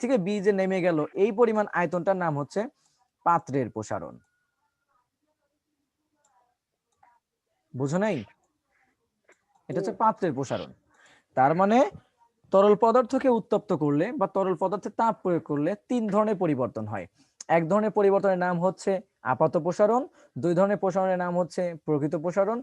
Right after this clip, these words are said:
Speaker 1: আর তিন ধরনের প্রসারণের নাম হচ্ছে পাত্রের প্রসারণ। এই মোট তিন পদ্ধতির প্রসারণ হয় যদি তুমি তরল পদার্থের প্রসারণ ঘটাও। আর আমাদের লাইনটা, আহ, কেটে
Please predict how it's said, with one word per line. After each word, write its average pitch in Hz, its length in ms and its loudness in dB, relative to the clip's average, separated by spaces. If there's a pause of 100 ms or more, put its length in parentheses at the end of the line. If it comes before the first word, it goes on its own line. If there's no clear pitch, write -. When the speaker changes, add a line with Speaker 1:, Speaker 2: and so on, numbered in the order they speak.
(340)
Speaker 1:
আর 147 160 2
তিন 175 140 -2
ধরনের 180 260 2
প্রসারণের 170 440 0
নাম 151 140 -4
হচ্ছে 151 160 -8 (100)
পাত্রের 143 360 -2
প্রসারণ। 98 300 -8 (320)
এই 180 100 2
মোট 214 100 0 (140)
তিন 240 120 0 (160)
পদ্ধতির 202 460 2
প্রসারণ 165 420 0
হয় 196 180 -2 (280)
যদি 156 160 0
তুমি 170 180 -2
তরল 156 240 0
পদার্থের 139 340 -4
প্রসারণ 113 340 -8
ঘটাও। 90 240 -12 (560)
আর 143 140 4
আমাদের 185 300 -2
লাইনটা, 190 360 -2 (540)
আহ, 139 280 -4 (140)
কেটে 202 240 2